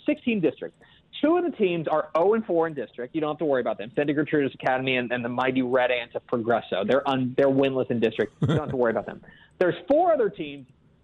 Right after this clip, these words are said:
that are all three and one in district, and they've all, like, perfectly beaten one another.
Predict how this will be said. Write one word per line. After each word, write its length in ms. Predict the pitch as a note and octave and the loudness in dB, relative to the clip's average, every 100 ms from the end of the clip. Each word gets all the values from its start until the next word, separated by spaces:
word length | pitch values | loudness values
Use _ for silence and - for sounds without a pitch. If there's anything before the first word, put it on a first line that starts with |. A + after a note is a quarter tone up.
| _ F3+ | _ -2
that 120 | F3+ | 0
are 120 | F#3 | 0
all 320 | F#3 B3 E4 - | 2 2 2 -4
three 300 | D4 A3+ C#4 | -4 0 0
and 160 | D#4 C4+ | 0 2
one 220 | A#3+ A#3+ | 2 2
in 180 | G#3+ E3+ | 0 2
district, 500 | G3 G3 E3+ C#3+ - _ _ _ | 0 0 -2 -2 -4 _ _ _
and 200 | G3 G#3 | 0 2
they've 140 | A3 G3 | 4 4
all, 340 | F#3+ A#3 A#3+ | 2 4 4
like, 180 | A3+ F#3 - | 2 0 -10
perfectly 680 | - F#3+ G3+ A#3 G#3 G#3 E3+ | -8 -6 -4 -6 -2 -2 -2
beaten 400 | - E3 G3 A3+ | -2 -4 0 2
one 180 | B3 | 2
another. 480 | B3+ C4 C4+ D4 D#4+ | 2 0 2 2 0